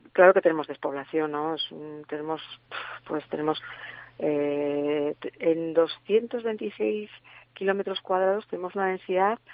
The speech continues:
de catorce habitantes por metro cuadrado, ¿eh? Cuando la densidad media navarra es sesenta y uno, o sea que es una zona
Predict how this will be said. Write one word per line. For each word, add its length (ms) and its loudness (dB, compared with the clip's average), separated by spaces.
de 680 6
catorce 600 6
habitantes 400 4
por 140 -2
metro 240 -4
cuadrado, 440 0
¿eh? 120 -8
Cuando 300 -4
la 280 0
densidad 380 0
media 180 4
navarra 280 2
es 80 -4
sesenta 300 -4
y 120 -2
uno, 160 -4
o 80 -16
sea 100 -8
que 80 -10
es 80 -14
una 140 -4
zona 320 0